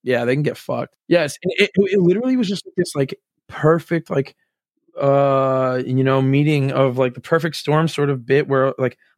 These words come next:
I was, you know, I just quit. Like, I, I didn't go to college or nothing. I, like,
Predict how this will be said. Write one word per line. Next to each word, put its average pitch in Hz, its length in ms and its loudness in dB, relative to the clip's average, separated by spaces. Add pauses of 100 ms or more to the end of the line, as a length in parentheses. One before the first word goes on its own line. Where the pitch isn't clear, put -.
(100)
I 151 140 2
was, 156 340 0 (680)
you 135 60 -6
know, 131 120 0
I 127 120 0
just 139 220 0
quit. - 340 0 (200)
Like, 139 140 0
I, 160 280 2
I 165 80 2
didn't 175 140 0
go 165 100 2
to 135 60 -2
college 170 440 0
or 165 60 2
nothing. 156 340 2
I, 131 140 0
like, 123 220 -2